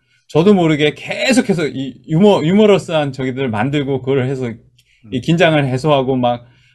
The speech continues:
Speaker 1: 어, 그렇게 했던 경험이 나오고, 그 이후로는 그렇게 뭐 어디서 야-, 유머하지 <laughs> 않는데, 그리고 뭐, 어, 또 얘기를 들어보면 심지어 그 유태인들이 가스실로 들어가면서 그렇게 유머-, 유머러스하게 저기를 했다는 거예요. 그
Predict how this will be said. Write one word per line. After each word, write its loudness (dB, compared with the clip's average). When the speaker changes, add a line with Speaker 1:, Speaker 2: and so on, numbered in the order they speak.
Speaker 1:
어, -8
그렇게 2
했던 -2
경험이 0
나오고, -2
그 -4
이후로는 2
그렇게 -8
뭐 -4
어디서 -6
야-, -2
유머하지 2
<laughs> -8
않는데, 0
그리고 -4
뭐, 2
어, -6
또 0
얘기를 -2
들어보면 -4
심지어 -6
그 -4
유태인들이 -2
가스실로 0
들어가면서 -2
그렇게 -2
유머-, 2
유머러스하게 -2
저기를 -6
했다는 -2
거예요. 0
그 -8